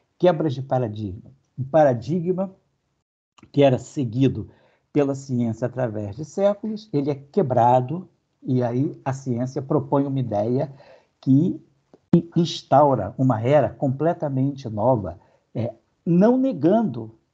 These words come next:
a era anterior, mas mostrando como a era anterior pode ser reconstituída a partir dessa nova ideia. Então, isso aconteceu no início do, no,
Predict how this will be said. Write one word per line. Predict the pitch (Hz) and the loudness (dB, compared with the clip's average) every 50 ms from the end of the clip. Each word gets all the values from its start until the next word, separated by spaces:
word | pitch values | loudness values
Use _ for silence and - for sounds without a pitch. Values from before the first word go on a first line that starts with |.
| _ - | _ -2
a | 127 127 | 0 2
era | 127 143 180 196 180 175 | 2 4 4 4 2 0
anterior, | 170 165 170 - 165 151 139 127 123 127 127 110 101 98 - _ _ _ - | -4 -8 -8 -8 -8 -6 -6 -4 -2 -2 -2 -2 -4 -6 -12 _ _ _ -8
mas | 131 123 120 123 | -6 -6 -6 -6
mostrando | - 147 156 143 135 - 175 165 190 208 175 160 | -8 -8 -8 -8 -8 -6 -4 -4 -2 -2 -4 -6
como | - - - 175 180 196 202 190 202 - - | -8 -4 -2 -2 0 0 -2 -4 -8 -8 -4
a | - 139 135 | -2 0 0
era | 135 139 160 180 196 190 190 196 190 - | 0 0 0 0 0 0 0 -2 -4 -6
anterior | 147 147 139 135 - 139 127 123 120 127 143 165 165 165 - - _ | -8 -8 -8 -6 -6 -6 -4 -2 0 0 0 0 -2 -4 -10 -16 _
pode | - 175 180 185 170 156 160 | -2 0 2 2 2 0 -4
ser | - - - 147 143 131 - - - | -10 -10 -8 -8 -8 -10 -12 -18 -14
reconstituída | - - 185 214 214 214 - 202 190 - - - _ _ - 214 196 _ - 151 123 117 123 151 143 196 208 208 - _ _ _ _ _ _ _ _ _ _ - | -2 2 4 4 4 2 -4 -8 -10 -10 -14 -20 _ _ -20 -20 -16 _ -8 -8 -6 -6 -6 -8 -8 -10 -12 -12 -14 _ _ _ _ _ _ _ _ _ _ -8
a | 156 | -8
partir | - - 180 175 - - - 147 127 | -6 -6 -6 -8 -8 -10 -10 -8 -8
dessa | 127 135 131 135 156 147 | -6 -6 -8 -8 -8 -8
nova | 135 127 123 127 127 | -6 -6 -8 -8 -8
ideia. | 139 131 - - - - - - _ _ _ _ _ _ _ | -10 -10 -10 -12 -12 -14 -18 -20 _ _ _ _ _ _ _
Então, | _ - 117 107 | _ 0 2 4
isso | 113 135 135 139 | 4 2 2 0
aconteceu | 147 135 131 123 110 - 90 - - - 131 143 156 156 151 156 _ _ _ - | -4 -4 -4 -4 -4 -6 -10 -10 -6 -2 0 2 2 2 0 -4 _ _ _ -14
no | 95 95 110 | -8 -6 -6
início | 104 101 117 127 127 113 107 | -2 -2 -2 -2 -2 -4 -8
do, | 104 104 - - | -10 -10 -8 -6
no, | - 120 | -6 -6